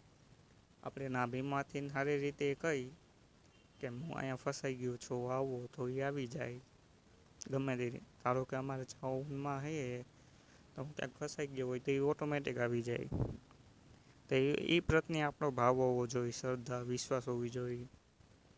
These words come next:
સવારે વહેલા ઉઠીને અગરબત્તીને એવું કરવાનું હોય,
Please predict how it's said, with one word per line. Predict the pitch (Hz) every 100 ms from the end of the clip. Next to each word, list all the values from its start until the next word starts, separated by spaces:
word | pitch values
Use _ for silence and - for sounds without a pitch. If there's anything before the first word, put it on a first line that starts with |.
| - - - - - -
સવારે | 180 143 147
વહેલા | 139 131 131
ઉઠીને | 135 131 - 165 156 135 131
અગરબત્તીને | 127 139 131 117 - 139 127
એવું | 127 127
કરવાનું | 127 127 127 123 120
હોય, | 123 123